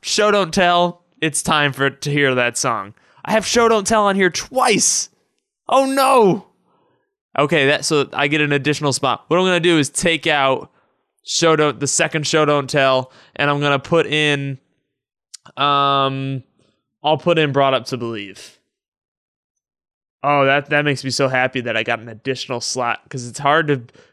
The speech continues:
kick some of these songs out. All right, and in my, I'll take that out of my additional six, and I get one more in my six that just missed the cut, and I will put in, uh,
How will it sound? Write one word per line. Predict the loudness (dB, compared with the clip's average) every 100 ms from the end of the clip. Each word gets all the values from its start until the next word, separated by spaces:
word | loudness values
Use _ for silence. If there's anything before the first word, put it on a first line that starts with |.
| _ -6
kick | -4 -2
some | -4
of | -2
these | -6
songs | -4 -4 -4 -4
out. | -4 -6 -10 _ _ _ _ _ _ _ _ _ _ -8
All |
right, | -6 -6 -8 _ _ _
and | -2 0 0
in | 0
my, | 0 0 -4 -10 _
I'll | -12
take | -6 -2
that | 2 4
out | 4
of | 2
my | 0
additional | 0 -2 -6 -6
six, | -2 -2 -2
and | -4
I |
get | -2 -2
one | 0 0
more | 0 0 0
in | 0
my | -2 -2 -6 _ _ _ _ -12
six | -2 -2 0
that | -4 -4
just | -6
missed | -6 -6
the | -6
cut, | -2 -2 -2 -8 _ _ _
and | -2
I | 0
will | 0 0
put | 0 -2 0
in, | 0 0 0 -2 -8 -10 _ _ -4
uh, | 0 2 2 2 2 2 4 2